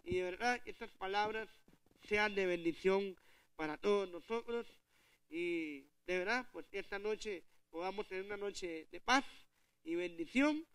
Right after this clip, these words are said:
Y gracias nuevamente por usarme, por darme este privilegio, Señor, de predicar, de enseñar tu palabra, que es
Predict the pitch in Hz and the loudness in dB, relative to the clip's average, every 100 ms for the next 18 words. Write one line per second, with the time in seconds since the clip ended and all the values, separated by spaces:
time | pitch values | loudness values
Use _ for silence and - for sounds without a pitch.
0 | - _ _ _ - 156 165 226 240 - | -20 _ _ _ -6 -4 2 4 4 2
1 | 175 180 190 185 196 196 190 190 - - | -4 -2 -2 0 -2 -2 -6 -8 -10 -20
2 | _ 170 180 170 151 _ _ _ _ _ | _ -6 -4 -6 -12 _ _ _ _ _
3 | 180 180 247 254 202 160 131 _ _ _ | -14 0 4 4 4 -6 -10 _ _ _
4 | _ 165 165 160 196 226 220 214 214 220 | _ -8 -6 -4 0 0 0 0 -2 -8
5 | 196 190 185 220 202 202 - - 170 185 | -6 -2 2 2 2 -4 -14 -10 -2 2
6 | 208 202 - - _ - 165 - 175 170 | 2 0 -8 -20 _ -8 -6 -6 -8 -6
7 | 170 214 214 208 180 165 156 160 165 196 | -2 2 2 2 -4 -10 -10 -10 -4 -4
8 | 202 185 - 165 185 196 190 185 _ _ | -4 -8 -8 -2 0 0 -2 -10 _ _
9 | _ 160 165 202 | _ -6 0 0